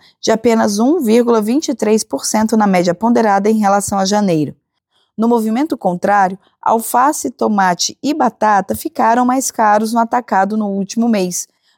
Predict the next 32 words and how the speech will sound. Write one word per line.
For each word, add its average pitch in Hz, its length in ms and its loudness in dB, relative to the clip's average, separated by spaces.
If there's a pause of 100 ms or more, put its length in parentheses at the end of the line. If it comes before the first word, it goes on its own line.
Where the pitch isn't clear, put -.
No 440 120 0
caso 220 280 0
da 190 140 0
folhosa, 175 680 0 (280)
a 196 100 4
elevação 226 480 2
foi 233 180 0
de 226 80 0
apenas 220 560 0
dois 233 440 2
vírgula 208 440 2
zero 214 360 2
dois 214 260 -2
por - 240 -8
cento. 165 400 -2 (460)
As 220 160 0
chuvas 226 480 2
nas 196 180 -2
regiões 185 460 -2
produtoras 190 720 0
trouxeram 190 600 0
impacto 220 640 -2
nos 240 220 -2
preços, 214 540 -2 (240)
uma 285 220 4
vez 294 420 2
que, - 140 -2
além 240 400 2
de 339 100 -4
dificultarem 214 920 0
a 165 80 0
colheita, 190 440 0